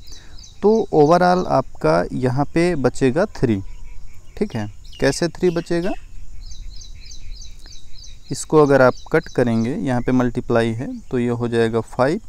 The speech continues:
और फ़ाइव इंटू ज़ीरो पॉइंट सिक्स, ये हो जाएगा थ्री और ये ब्रैकेट में x माइनस थर्टी। और इसको सॉल्व करेंगे,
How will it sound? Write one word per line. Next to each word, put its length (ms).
और 200
फ़ाइव 360
इंटू 220
ज़ीरो 260
पॉइंट 320
सिक्स, 440
ये 120
हो 160
जाएगा 360
थ्री 300
और 340
ये 340
ब्रैकेट 560
में 340
x 380
माइनस 580
थर्टी। 420
और 180
इसको 260
सॉल्व 320
करेंगे, 380